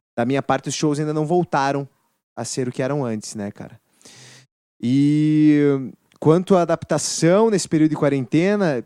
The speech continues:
eu priorizei totalmente as aulas, né? É, fui agraciado, assim, porque meus alunos não pararam e muitos alunos começaram a fazer aula, inclusive, porque eu acho que,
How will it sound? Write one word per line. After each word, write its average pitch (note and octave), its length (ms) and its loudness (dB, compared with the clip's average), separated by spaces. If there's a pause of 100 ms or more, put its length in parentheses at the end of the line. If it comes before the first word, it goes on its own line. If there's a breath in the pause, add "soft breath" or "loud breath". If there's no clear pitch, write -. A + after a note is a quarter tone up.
eu C#3+ 160 -6
priorizei E3+ 460 -2
totalmente E3+ 440 -4
as D#3+ 140 -2
aulas, F#3 380 0
né? D#3+ 240 -6 (580)
É, A#2 460 0
fui D3 180 -2
agraciado, C#3+ 640 -2
assim, D3 200 -6
porque - 180 -8
meus C#3 240 0
alunos C3+ 640 -4
não C#3 260 -4
pararam D3 640 -2
e B2 220 -8
muitos C#3+ 400 0
alunos D3 240 -2
começaram D#3 640 -2
a D3+ 60 -2
fazer B2 260 -2
aula, C3+ 240 0
inclusive, B2+ 420 -4
porque - 280 -6
eu B2 60 2
acho A#2+ 220 -2
que, B2 240 -4